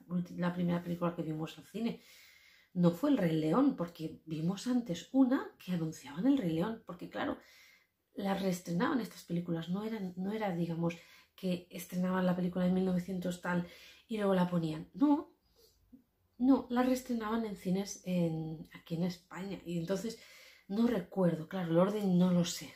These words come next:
cómo, cómo hicieron el orden de las películas. Recuerdo que fui a ver al cine La Bella y la Bestia,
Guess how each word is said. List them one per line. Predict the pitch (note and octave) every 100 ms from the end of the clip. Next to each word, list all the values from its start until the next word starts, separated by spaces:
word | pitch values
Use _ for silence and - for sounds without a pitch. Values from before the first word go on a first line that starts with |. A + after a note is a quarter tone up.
| _
cómo, | - D#3 D#3 D#3 D#3+
cómo | D#3+ E3+ E3+
hicieron | E3+ E3+ E3
el | E3
orden | E3+ E3+ E3
de | D#3+
las | D#3+ -
películas. | D#3 - D#3+
Recuerdo | D3 - E3+ F3
que |
fui | F3 - F3
a | E3+
ver | E3+
al | F3
cine | F3 E3+
La | F#3+ E3
Bella | E3
y |
la | F#3
Bestia, | F3 F3 - F3+ F3+